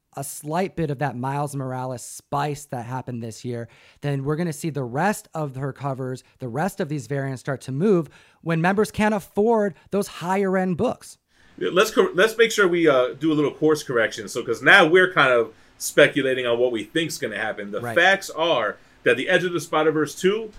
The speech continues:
Speaker 2: is the book that has been heating up. We're speculating that the variants are gonna follow.
Speaker 1: Absolutely. Let's take a look at Silk. When we're talking about raw copies, we're seeing a low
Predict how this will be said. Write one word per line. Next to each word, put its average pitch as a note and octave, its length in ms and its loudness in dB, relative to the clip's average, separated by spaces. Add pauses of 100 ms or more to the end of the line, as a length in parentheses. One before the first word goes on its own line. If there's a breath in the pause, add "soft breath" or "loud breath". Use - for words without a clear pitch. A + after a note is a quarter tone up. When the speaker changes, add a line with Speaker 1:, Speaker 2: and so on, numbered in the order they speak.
(160)
Speaker 2:
is C#3 160 0
the C#3+ 80 2
book D#3+ 300 0
that B2+ 120 0
has B2 180 -2
been A2+ 200 -8
heating B2 380 -2
up. G2+ 220 -2 (220 soft breath)
We're G3 200 4
speculating C#3 720 2
that A#2 120 -2
the A2+ 60 -4
variants A2 420 -4
are G2+ 60 -6
gonna F#2 100 -10
follow. E2 360 -12 (300)
Speaker 1:
Absolutely. D#3 600 -2
Let's D3 140 -4
take F3 140 -2
a E3 40 -6
look D#3+ 140 -4
at B2+ 80 -8
Silk. - 340 -6 (220)
When D3 100 -2
we're D3+ 60 2
talking F#3 240 6
about E3+ 180 6
raw C#3+ 600 2 (180)
copies, D#3+ 500 -2
we're C#3+ 80 -2
seeing E3+ 360 -6
a D3 120 -4
low A#2 540 -4